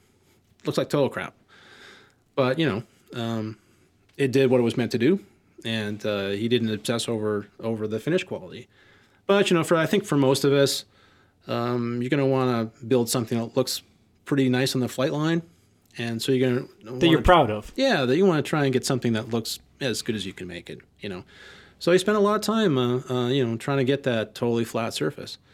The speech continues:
Speaker 1: And, uh, in the case of, uh, or in my case, I mean, the, the way I, I got to it,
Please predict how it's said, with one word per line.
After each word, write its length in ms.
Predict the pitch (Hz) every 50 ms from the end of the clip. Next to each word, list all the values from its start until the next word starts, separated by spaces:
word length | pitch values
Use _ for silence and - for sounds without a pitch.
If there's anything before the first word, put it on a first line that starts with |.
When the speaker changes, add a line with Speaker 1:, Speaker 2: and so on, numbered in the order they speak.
| _ _ - - _ _ -
Speaker 1:
And, 460 | - 120 117 117 117 113 110 113 107 - -
uh, 200 | 117 113 110 123 -
in 120 | 127 123
the 40 | 123
case 320 | - 135 135 131 127 -
of, 320 | 131 120 113 107 - - - _ _ _ _ _ _ - 123
uh, 140 | 120 117 113
or 200 | 120 120 110 107
in 140 | 117 120 120
my 160 | 131 160 185
case, 360 | - 135 117 135 139 - -
I 80 | 127 123
mean, 160 | 120 117 117
the, 160 | 113 123 - - -
the 100 | 135 127
way 140 | 120 120
I, 220 | 110 120 143 139 120 - - -
I 140 | 113 131
got 240 | 135 127 107 107 -
to 120 | - 110 110
it, 120 | 123